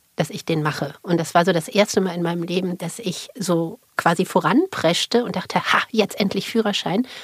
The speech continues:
Und dann so ausgebremst wurde von der Angst von jemand anderen.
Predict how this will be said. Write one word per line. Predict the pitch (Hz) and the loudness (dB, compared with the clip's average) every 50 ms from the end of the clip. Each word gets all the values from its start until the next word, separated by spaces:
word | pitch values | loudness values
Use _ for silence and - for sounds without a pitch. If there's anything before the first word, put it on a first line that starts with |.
| - - | -10 -2
Und | - 202 190 | 2 2 4
dann | 196 185 180 | 4 4 4
so | - 190 - - | 2 0 2 2
ausgebremst | - 180 247 - - - 202 - - 180 180 185 - - - - | 2 2 2 2 0 -2 0 2 2 2 2 2 0 -2 -4 -2
wurde | 180 175 180 185 208 220 262 311 - - - - - _ _ _ | -2 0 0 2 2 0 0 0 -4 -8 -20 -20 -20 _ _ _
von | _ - - 190 185 | _ -2 0 2 2
der | 190 190 180 | 2 2 2
Angst | 170 185 214 - - | 2 0 0 -2 -2
von | - - 208 | 2 2 4
jemand | 196 185 190 190 - | 4 4 4 2 4
anderen. | 170 185 202 190 190 - 160 151 160 160 - | 4 4 4 4 4 2 0 -4 -8 -10 -12